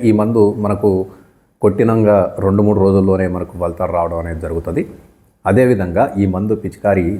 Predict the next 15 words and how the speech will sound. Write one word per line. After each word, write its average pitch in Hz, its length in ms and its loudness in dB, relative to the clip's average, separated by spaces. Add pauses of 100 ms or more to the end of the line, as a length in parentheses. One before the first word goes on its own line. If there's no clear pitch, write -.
(160)
చేసినాక 95 600 -2 (1040)
మొక్కల 110 320 2
మీద 104 180 0
ఎక్కువ 92 340 -2
రోజులు 95 440 -2
ఈ 95 100 -4
మందు 90 260 -4
పనిచేయడం 90 540 -4
వల్ల 87 320 -2
మనకు 92 440 -4 (600)
ఈ 95 100 0
నల్ల 90 260 2
తామర 98 280 0
పురుగులు 90 360 -2
కానీ, 87 380 -4